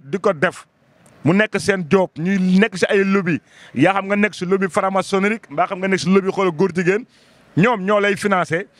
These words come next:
ñoom ñoo lay solal, ñoo lay choisir loolu li ngay sol. Yow doo tànn de, dañ naan la solal lii. Mais gisee Ouzin Keita keroog bu mu demee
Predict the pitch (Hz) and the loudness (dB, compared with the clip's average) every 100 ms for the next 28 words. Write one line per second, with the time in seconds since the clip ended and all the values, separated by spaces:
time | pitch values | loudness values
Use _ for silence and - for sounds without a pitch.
0 | _ _ - 233 196 202 196 185 - 208 | _ _ 0 0 0 0 0 0 0 0
1 | 175 185 - _ 160 220 208 - 220 202 | 0 -6 -18 _ -2 2 2 2 0 0
2 | 180 190 185 185 220 233 - 220 160 95 | -2 0 -2 -2 0 0 2 -2 -2 -8
3 | _ _ _ - 214 202 247 254 247 254 | _ _ _ 0 2 4 0 0 -2 0
4 | 220 170 190 208 202 - 220 208 202 185 | -2 -2 -2 -2 -4 -2 0 0 0 0
5 | 123 _ _ - - - - - 127 185 | -2 _ _ -20 -20 -20 -12 4 4 6
6 | 214 220 220 220 208 214 196 202 175 175 | 4 2 2 0 -2 -2 -2 -2 -2 -2
7 | 208 202 | -2 -2